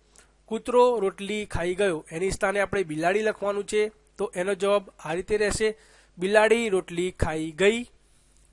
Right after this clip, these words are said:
બે, બહેન ગીત ગાતી હતી,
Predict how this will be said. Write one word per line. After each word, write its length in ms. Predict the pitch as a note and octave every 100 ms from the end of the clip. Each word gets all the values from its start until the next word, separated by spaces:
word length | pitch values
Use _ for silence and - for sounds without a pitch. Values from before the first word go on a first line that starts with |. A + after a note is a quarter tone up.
| F3
બે, 280 | G3+ A#3+ B3 _ _ - _ -
બહેન 460 | E3+ F3 A3+ A#3+ B3 _ D#3
ગીત 260 | C#3 G#3 G3
ગાતી 380 | E3 D#3+ D#3+ D#3
હતી, 380 | F3 A3+ A#3